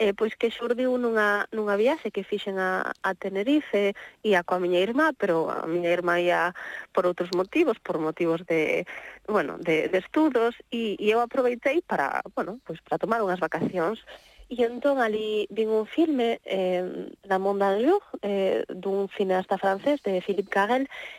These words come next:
eh, que falaba xustamente do amor, non? Dicían que, que o amor nos protexe, pero nos protexe demasiado, e que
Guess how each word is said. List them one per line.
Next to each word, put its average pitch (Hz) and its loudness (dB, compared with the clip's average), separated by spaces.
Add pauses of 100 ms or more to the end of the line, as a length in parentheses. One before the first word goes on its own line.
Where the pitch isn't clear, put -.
(140)
eh, 208 2
que 254 0
falaba 254 4
xustamente 233 -2
do 196 2
amor, 190 0
non? 226 0
Dicían 208 0
que, 190 0 (240)
que 190 4
o 220 4
amor 269 0
nos 277 0
protexe, 240 0
pero 226 0
nos 214 -4
protexe 254 0
demasiado, 190 0
e 190 -4
que 214 0